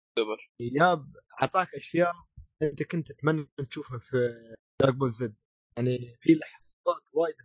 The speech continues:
Speaker 2: دراغون بول زد كنت تقول: "يا ريت يعطوني حدث حق الشخصية الفلانية مع الشخصية هاي الحركة"، بس مستحيل يسووها، أعرف، بس أتمنى يابوها في دراغون بول سوبر. وفي أشياء، يعني،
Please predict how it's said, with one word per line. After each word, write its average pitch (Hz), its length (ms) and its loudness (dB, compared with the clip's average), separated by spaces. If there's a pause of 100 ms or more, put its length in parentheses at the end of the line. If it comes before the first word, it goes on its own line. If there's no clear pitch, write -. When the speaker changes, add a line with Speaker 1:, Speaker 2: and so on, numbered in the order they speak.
Speaker 2:
دراغون 143 220 -2
بول 151 160 -16 (100)
زد - 120 -4 (460)
كنت 190 160 6
تقول: 180 240 -6
"يا 214 280 -2
ريت - 200 -2 (140)
يعطوني 180 440 -2
حدث 165 380 -10
حق 165 160 -6
الشخصية 165 580 -2
الفلانية 165 560 0
مع 151 120 -6
الشخصية 160 720 -4 (460)
هاي 170 140 6
الحركة"، 143 640 -2
بس 170 220 -4
مستحيل 185 380 -2
يسووها، 127 400 -2
أعرف، 120 260 -4
بس 160 300 -2 (260)
أتمنى 127 460 0 (420)
يابوها 135 340 2
في - 120 -20
دراغون 117 180 -4
بول 113 100 -8
سوبر. 110 400 -10 (400)
وفي 135 600 -8
أشياء، 190 600 0 (380)
يعني، 127 840 2